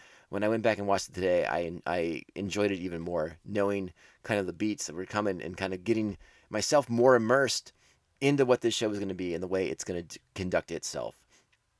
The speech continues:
Again, we have six episodes of this. I'm really excited. Uh, hit me up with all your theories, all your ideas.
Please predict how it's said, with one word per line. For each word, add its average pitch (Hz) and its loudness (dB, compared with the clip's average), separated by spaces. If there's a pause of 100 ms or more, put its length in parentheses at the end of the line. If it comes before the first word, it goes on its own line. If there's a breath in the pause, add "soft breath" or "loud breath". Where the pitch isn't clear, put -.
(260)
Again, 87 -2
we 82 -4
have - -4
six - 2
episodes 165 4
of 147 0
this. 139 0 (420 soft breath)
I'm 175 6
really 147 6
excited. 127 4 (140)
Uh, 110 4 (260)
hit 147 2
me 214 0
up 196 4
with 160 -2
all 165 8
your 156 4
theories, 151 2
all 127 4
your 147 2
ideas. 120 2